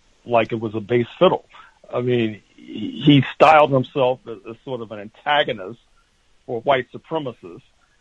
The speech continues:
who then would pay good money to come see him fight, so hoping that he would get knocked out.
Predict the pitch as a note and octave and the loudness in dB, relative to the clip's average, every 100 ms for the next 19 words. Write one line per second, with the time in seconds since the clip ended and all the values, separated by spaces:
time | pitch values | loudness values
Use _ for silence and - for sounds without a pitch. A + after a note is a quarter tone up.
0 | _ _ C#3 B2 D3 D3 C3+ B2 - - | _ _ -16 -8 -2 0 0 -4 -4 -2
1 | C#3 A#2+ C#3+ A2+ A#2 D#3 C3 F#2+ _ _ | -2 0 -2 -2 2 2 2 -8 _ _
2 | _ _ _ _ _ _ _ D#3+ C#3 - | _ _ _ _ _ _ _ -10 -10 -12
3 | D3+ C3 A#2+ - D3 C3+ G#2 _ _ _ | -12 -10 -12 -4 -2 -2 -6 _ _ _
4 | _ _ _ _ _ C3 A#2+ A#2 - D3+ | _ _ _ _ _ -10 -10 -12 -8 -4
5 | E3 C#3 A#2+ A#2 C#3 B2 C3+ B2+ A#2 A#2 | -4 -4 -10 -10 -8 -8 -8 -8 -2 -4
6 | - - D#3 G#2+ - | -4 0 2 2 -4